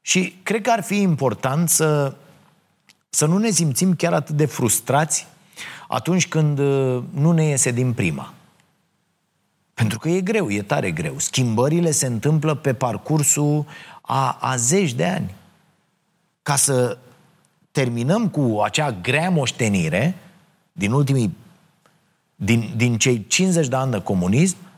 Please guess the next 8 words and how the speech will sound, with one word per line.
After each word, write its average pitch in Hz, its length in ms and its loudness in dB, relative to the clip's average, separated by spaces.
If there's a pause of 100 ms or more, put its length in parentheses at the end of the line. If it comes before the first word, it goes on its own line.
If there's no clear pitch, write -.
(300)
avem 135 320 -2
nevoie, 156 500 0
spun 165 260 0
specialiștii, 156 880 0 (320)
măcar 165 540 2
de 185 120 0
încă 185 320 0
cincizeci 175 880 0